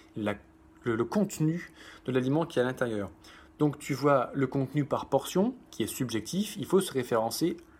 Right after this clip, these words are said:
au contenu dans cent grammes. Donc quand on te dit qu'il y a trente et un grammes de gras pour cent grammes de produit, ça veut aussi dire en gros qu'il y a trente et un pour cent de gras dans le produit. Pour pouvoir, ça, je te dis ça pour pouvoir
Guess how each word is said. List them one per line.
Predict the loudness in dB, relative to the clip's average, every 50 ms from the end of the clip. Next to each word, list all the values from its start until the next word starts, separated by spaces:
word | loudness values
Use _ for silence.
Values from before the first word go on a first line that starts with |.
| -10 -6 -6
au |
contenu | -6 -4 -2 -2 -2 -2 -2 -4 -2 0 2 2 2 0 0 -4 -8 -20 -20 -20 -20 -20 -20 -20 -20 -20 -20 -20 -18 -6
dans | 0 0 2 2
cent | 2 2 4 4 4 4
grammes. | 4 4 4 4 2 0 -6 -10 -14 -20 -20 -20 -20 -20 -20 -20 -20 -20 -20 -18 -10 -4
Donc | -2 2 6
quand | 6 6 6 4
on | 0
te | 0 0
dit | 0 0 0
qu'il | 2 2
y | 2
a |
trente | 2 2 0 -2 -2 0 2
et | 2
un | 2 2
grammes | 2 2 4 2 2 2 2
de | -2 -2
gras | -2 -2 -2 0 0 0 0 -2 -8 -18 -20
pour | -18 -14 -12 -8
cent | -4 -2 -2
grammes | 0 0 0 0 0
de | -2
produit, | -4 -2 -2 -2 -2 -2 -2 -4 -4 -6 -12 -20 -20 -14 -8
ça | -4 -2 0
veut | 2 4
aussi | 2 2 0 -4 -8
dire | -4 -2 -2 0 0
en | -2
gros | -2 -2 -2
qu'il | -2 -2
y | -6
a |
trente | -8 -4 -2 -2 -2 -2 -2
et | -4
un | -4 -4
pour | -8 -12 -12 -8
cent | -4 -2 -2 -2 -4 -6 -14 -20 -20 -18 -10 -6
de | -4 -2 0
gras | 0 2 2 2 2 2 0 -6 -10
dans | -4 -4 -4
le | -4 -4
produit. | -6 -6 -8 -8 -8 -12 -20 -20 -20 -20 -20 -20 -20 -20 -20 -20 -20 -20 -20 -20 -20 -20 -20 -20 -18
Pour | -16 -16
pouvoir, | -14 -12 -8 -6 -6 -4
ça, | -4 -4
je |
te | -2 -2
dis | -2 0
ça | 2 0 0
pour | 0 0 -6
pouvoir | -4 0 2 4 4 2 0